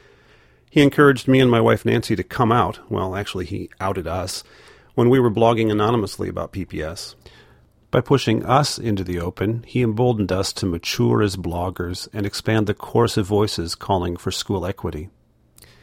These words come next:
I only knew Terry as an education activist, and only in the last five years of his life. Our conversations were virtually entirely online, either in email or on the blogs. I only met him twice in person.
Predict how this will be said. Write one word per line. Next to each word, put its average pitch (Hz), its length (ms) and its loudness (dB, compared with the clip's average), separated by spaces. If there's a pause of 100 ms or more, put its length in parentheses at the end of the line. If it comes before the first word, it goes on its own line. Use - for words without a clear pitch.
(520)
I 151 60 4
only 170 160 6
knew 131 140 6
Terry 117 320 4
as 104 80 0
an 110 80 2
education 104 540 0
activist, 82 500 -8
and 101 100 -2
only 110 240 0
in 101 80 0
the 98 80 0
last 98 260 -2
five 90 240 -2
years 90 220 -6
of 87 80 -8
his 82 140 -10
life. 82 400 -8 (760)
Our 107 120 2
conversations 113 680 2
were 104 100 2
virtually 110 380 2
entirely 123 500 0
online, 101 640 0
either 92 280 -4
in 92 40 -6
email 98 440 -2
or 95 160 -2
on 90 80 -4
the 90 60 -6
blogs. 87 540 -6 (540)
I 110 120 4
only 120 180 4
met 113 160 2
him 104 80 -2
twice 117 340 2
in 90 80 -4
person. 87 460 -4